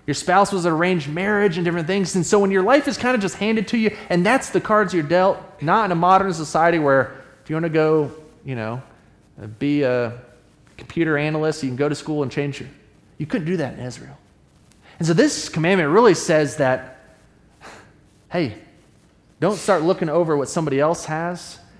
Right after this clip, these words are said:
in a, in a, an economy, in a society that isn't changing. Don't start looking over there and being stuck in a place of coveting,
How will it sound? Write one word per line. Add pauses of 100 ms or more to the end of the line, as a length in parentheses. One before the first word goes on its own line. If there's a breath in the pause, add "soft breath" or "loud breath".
(200)
in
a,
in
a,
an
economy,
in
a
society
that
isn't
changing. (180 loud breath)
Don't
start
looking
over
there (1500)
and
being
stuck (540)
in
a
place
of
coveting,